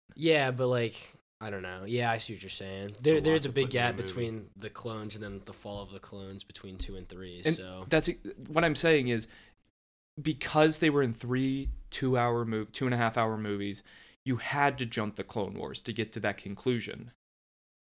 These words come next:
Speaker 3: You couldn't, I mean, I don't know why they didn't do four, because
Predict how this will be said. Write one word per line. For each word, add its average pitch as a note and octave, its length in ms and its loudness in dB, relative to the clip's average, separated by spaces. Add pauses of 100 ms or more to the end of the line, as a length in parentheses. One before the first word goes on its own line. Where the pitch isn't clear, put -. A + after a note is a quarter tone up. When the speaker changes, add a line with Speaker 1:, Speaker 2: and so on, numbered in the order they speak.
(140)
Speaker 3:
You C3 100 0
couldn't, D3+ 400 2 (160)
I C3 60 2
mean, C3+ 240 2
I B2 80 4
don't C#3 120 2
know C3 80 4
why A#2 360 4
they B2+ 120 4
didn't B2+ 200 4
do B2 120 0
four, A2 420 0
because G#2 440 -4